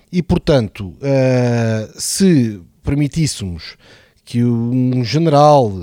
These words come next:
tivesse, um coronel tivesse, tivesse na presença de sargentos, de, de soldados a almoçar, o que acontecia é que um dia aquele general, aquele coronel ia estar descontraído, ia dizer uma coisa que não faz sentido. Ia haver um soldado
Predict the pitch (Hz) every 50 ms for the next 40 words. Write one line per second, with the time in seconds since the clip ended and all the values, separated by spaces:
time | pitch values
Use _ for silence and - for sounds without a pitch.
0 | 85 90 95 92 _ - 120 120 107 127 135 135 123 - - 113 104 98 - 131
1 | 139 139 139 143 147 151 147 143 127 107 - - 120 110 123 143 135 123 - -
2 | - - - 120 113 139 143 135 - 139 139 135 123 - 135 127 120 131 143 135
3 | 123 - 117 110 - - - 135 117 107 110 127 143 131 120 107 - - 110 110
4 | 120 123 120 117 107 - - 131 127 120 127 123 113 101 117 127 127 123 117 117
5 | - - - 113 107 104 107 107 - 165 - - 170 156 - - 156 147 139 _
6 | _ - 214 214 214 185 165 160 156 156 156 151 - - 160 147 131 131 139 139
7 | 135 131 123 123 123 123 120 - 147 143 131 117 - 131 123 123 131 127 127 131
8 | 139 135 - 151 135 120 - - - 143 127 120 127 123 120 117 117 123 139 156
9 | 151 151 147 135 139 143 139 139 131 - 139 131 131 - - 135 117 - - 117
10 | - - 120 117 107 - 113 110 104 101 _ _ - - - - - - - -
11 | _ - 185 190 196 185 170 160 185 185 175 180 180 170 170 165 160 151 - -
12 | - 160 147 135 151 151 139 127 110 90 92